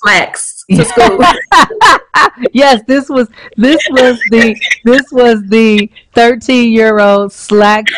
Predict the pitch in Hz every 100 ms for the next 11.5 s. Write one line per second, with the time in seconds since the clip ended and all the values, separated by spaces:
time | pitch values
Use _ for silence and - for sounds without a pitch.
0 | 202 208 202 196 196 - 196 208 - -
1 | 269 285 - 254 240 - 175 254 196 -
2 | - 208 233 247 208 214 285 285 214 220
3 | 233 240 226 247 226 226 220 220 - -
4 | 220 220 226 214 214 208 202 202 185 202
5 | 208 190 220 208 226 208 196 185 - -
6 | 240 233 170 208 220 214 214 214 202 214
7 | 202 190 190 208 220 233 226 214 196 170
8 | - 170 196 196 208 220 190 190 202 185
9 | 190 214 220 208 190 180 226 220 226 208
10 | 185 202 185 185 180 185 165 185 214 240
11 | 220 214 202 196